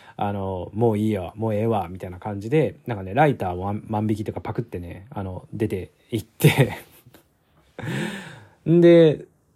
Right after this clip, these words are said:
結局まあ、その、大きな怪我とかはしなかったんだけど、あの、キッタ君の自転車だけパンクさせられてましたね。<laughs> 俺の自転車は大丈夫でした。<laughs> いや、でもね、多分ヤンキーはね、こ-、俺のことは全然覚えていなかったから、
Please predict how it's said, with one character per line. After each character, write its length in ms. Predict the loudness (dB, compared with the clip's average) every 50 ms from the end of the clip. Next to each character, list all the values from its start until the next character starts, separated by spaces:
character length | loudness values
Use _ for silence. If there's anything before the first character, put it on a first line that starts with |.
| _ -4 -2
結 140 | -2 0
局 120 | 2 4 6
ま 380 | 6 6 6 4 2 -2 -6 -10
あ、 60 | -12
そ 120 | -6 -4 -2
の、 260 | 0 0 -2 2 2
大 120 | 2 2
き 120 | 2 2 2
な 80 | 4
怪 120 | 4 4 4
我 100 | 4 4
と 80 | 4
か 100 | 2 0
は 240 | 0 -2 -2 -6 -8 -12
し 140 | -8 -4 -2
な 80 | -2 -2
か 80 | -2
っ 40 | -4
た 160 | -6 -8 -10
ん 80 | -8 -8
だ 80 | -8 -8
け 100 | -4 -2
ど、 360 | 0 0 0 0 -2 -6 -10 _ _ _ -8
あ 120 | -6 -4 -4
の、 140 | -4 -6
キ 120 | -6 -6 -2
ッ 40 | 0
タ 120 | 0 0
君 160 | 0 -2 -4
の 60 | -4
自 100 | -6 -4
転 140 | -4 -4 -4
車 100 | -2 -4
だ 100 | -6 -6
け 80 | -8 -8
パ 160 | -4 -2 -2
ン 60 | -2
ク 80 | -2 -2
さ 100 | -4 -4
せ 80 | -2
ら 80 | -4 -4
れ 60 | -6
て 80 | -6 -8
ま 80 | -10
し 100 | -10 -10
た 60 | -12 -12
ね。 220 | -12 -14 -16 -20 _ _ _ _ _ _ _ _ _ _ -14 -12 -12 -12 -12 -14
<laughs> 760 | -18 -20 -20 -20 -20 -20 -20 -20 -20 -20 -20 -20 -20 -12 _
俺 160 | 2 4 4
の 80 | 6 4
自 100 | 4 2
転 180 | 0 -2 -2 -2
車 100 | -2 -2
は 80 | -2
大 180 | -2 -2 -4 -4
丈 100 | -6 -8
夫 20 |
で 80 | -10 -10
し 220 | -10 -8 -8 -8 -8
た。 60 | -10 -14
<laughs> 1700 | -20 -20 _ _ _ _ _ _ _ _ -18 -16 -14 -14 -14 -14 -16 -18 -16 -16 -16 -16 -18 _ _ _ _ _ _ _ _ _ _
い 40 | 0
や、 120 | 0 0
で 60 | 0 0
も 60 | -2
ね、 220 | -2 -2 -4 -8 -6
多 100 | -4 -2
分 60 | 0 0
ヤ 80 | 0
ン 80 | -2 -2
キ 120 | -2 -2
ー 20 | -2
は 60 | -2
ね、 80 | -2
こ-、 180 | 0 -2 -2 -2 -2
俺 160 | 0 0 2
の 80 | 2 2
こ 80 | 0 2
と 60 | 0
は 60 | 0
全 160 | 0 0 0
然 100 | 0 0
覚 180 | 2 2 2 0
え 40 | 0
て 80 | 0
い 60 | -4
な 80 | -4 -4
か 80 | -6 -8
っ 40 |
た 140 | -8 -10 -10 -8
か 80 | -6
ら、 320 | -6 -4 -4 -6 -6 -10